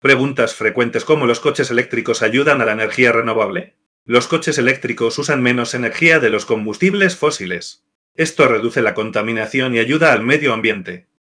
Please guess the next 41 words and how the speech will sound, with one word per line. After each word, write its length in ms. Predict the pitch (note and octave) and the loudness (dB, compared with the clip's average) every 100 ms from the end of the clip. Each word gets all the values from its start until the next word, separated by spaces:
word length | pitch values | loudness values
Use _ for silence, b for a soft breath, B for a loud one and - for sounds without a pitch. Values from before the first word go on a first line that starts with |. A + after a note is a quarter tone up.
| _ | _
¿Cómo 260 | - G#3+ G3+ | 0 2 4
pueden 240 | C#3+ C3 | 2 2
los 100 | A2+ | 0
coches 320 | - C#3+ A#2+ | -2 -2 -2
eléctricos 520 | G#2+ A2 A#2 G#2+ G#2 A#2 | -2 -2 -2 -2 -2 -4
acelerar 500 | A#2+ A2+ A2+ A#2 A2 | -2 2 4 4 2
la 100 | G#2 | 0
transición 540 | A2+ - A2 B2 A#2 | -2 -2 -2 0 0
a 40 | |
la 120 | A2 G#2 | 0 0
energía 340 | G#2 - B2 | -4 0 2
renovable? 640 | A2+ A2 G#2+ G2 E2+ - _ _ _ | 2 0 0 -2 -4 -14 _ _ _
Los 200 | A2+ A2+ | -2 0
coches 340 | D#3 D3+ C3+ | 0 -2 -2
eléctricos 540 | A2 A#2 - G#2+ B2+ - | 0 -2 -2 -2 -2 -2
pueden 320 | C3 A#2+ A2 | -2 0 0
ser 240 | C#3 C3+ | 0 0
cargados 480 | - A#2+ C3+ D3+ E3+ | 2 2 2 2 0
con 160 | C3 G#2 | -2 -6
energía 440 | F#2+ F#2+ E3 F3 | -6 -2 4 4
solar 440 | F3 C3 B2 C3 A2 | 4 2 2 2 0
o 80 | |
eólica. 420 | G2 F2 F2 F2 _ _ _ - | -4 -6 -8 -14 _ _ _ -2
Esto 280 | D3+ D#3+ | 0 0
significa 540 | C#3+ B2+ A#2 B2+ D3 C#3+ | 0 -2 -4 -2 0 2
menos 380 | D3+ E3+ D#3 C#3 | 2 -2 -2 -4
uso 180 | C3+ | 0
de 100 | A#2+ | 0
energía 460 | A2+ A2 - C3+ C#3 | 0 -2 0 2 2
sucia. 480 | C#3 B2+ G2 F2+ _ _ _ _ | 0 -6 -8 -10 _ _ _ _
¿Por 180 | B2+ A#2 | 0 2
qué 100 | C3+ | 2
es 100 | C3 | 2
bueno 300 | B2+ C#3+ B2 | 4 2 2
tener 240 | A#2+ A#2+ | 2 0
más 180 | B2+ C#3 | 0 -2
coches 300 | C#3 B2 A#2+ | -2 -2 -2
eléctricos 500 | A2 G#2+ A2+ A2 G#2 | -2 0 -2 -4 -4
en 80 | A2+ | -4
la 100 | G#2+ | -4
carretera? 600 | G#2+ G#2 A#2+ F#2 F2+ | -4 -2 -2 -4 -6